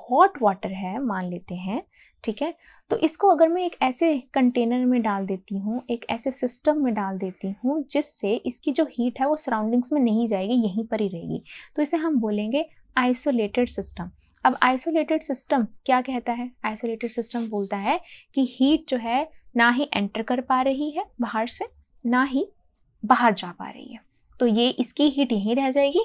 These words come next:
बाहर की कूल हीट जो भी है वो वहीं की वहीं रहेगी। This is called isolated system।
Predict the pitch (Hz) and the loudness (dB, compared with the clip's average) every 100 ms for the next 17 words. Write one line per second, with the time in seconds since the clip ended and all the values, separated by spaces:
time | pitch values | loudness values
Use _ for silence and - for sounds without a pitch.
0 | - - 262 247 269 294 294 302 - 262 | -2 -8 2 4 6 4 4 -2 0 0
1 | 262 269 277 - - 269 - 254 254 254 | 4 4 0 -6 -14 -12 0 4 4 2
2 | - 247 277 254 277 311 262 220 220 277 | -2 4 6 6 4 4 2 0 -2 -2
3 | 214 180 165 175 196 254 269 254 262 277 | -2 -4 -8 -12 -4 -4 -4 -4 0 2
4 | 214 - 190 180 208 - 180 - | 2 -2 -8 -8 -10 -10 -12 -14